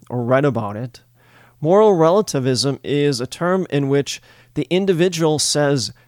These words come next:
"God is not the determinant of what is morally good and evil. Instead, I am.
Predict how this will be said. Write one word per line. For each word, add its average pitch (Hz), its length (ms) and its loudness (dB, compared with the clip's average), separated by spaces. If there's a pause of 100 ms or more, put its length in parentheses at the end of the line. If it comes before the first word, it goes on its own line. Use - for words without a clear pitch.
(120)
"God 185 480 -2
is 143 200 0
not 139 320 -2
the 131 80 -4
determinant 131 1000 -4 (120)
of 117 140 -8
what 127 160 -2
is 127 240 -2
morally 123 380 -2
good 120 260 -4
and 117 180 -6
evil. 123 520 -8 (640)
Instead, 156 420 -2
I 175 220 -4
am. 120 340 -4